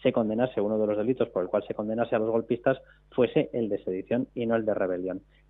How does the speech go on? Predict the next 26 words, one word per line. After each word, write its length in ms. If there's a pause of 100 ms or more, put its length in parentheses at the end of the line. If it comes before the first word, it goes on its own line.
(120)
Si 80
lo 100
ha 60
conseguido 580
o 60
no, 240
si 180
la 80
influencia 480
ha 60
triunfado 480
o 40
no, 240
es 140
otra 220
cuestión, 380 (220)
pero 140
la 80
cuestión 300
es 80
que 140
evidentemente 840
él 120
ha 40
estado 240
influyendo 560